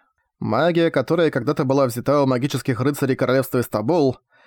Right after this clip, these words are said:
ускоряющая физические способности. Магия была почти завершена,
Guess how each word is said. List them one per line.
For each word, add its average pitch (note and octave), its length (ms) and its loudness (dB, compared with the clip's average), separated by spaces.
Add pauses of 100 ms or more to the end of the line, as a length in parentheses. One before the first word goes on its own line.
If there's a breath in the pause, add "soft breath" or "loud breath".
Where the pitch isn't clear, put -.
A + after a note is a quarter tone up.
ускоряющая D3 840 0
физические C#3+ 460 -2
способности. B2+ 840 -4 (360)
Магия D3 400 0
была C3+ 180 2
почти - 280 -2
завершена, A#2+ 680 -2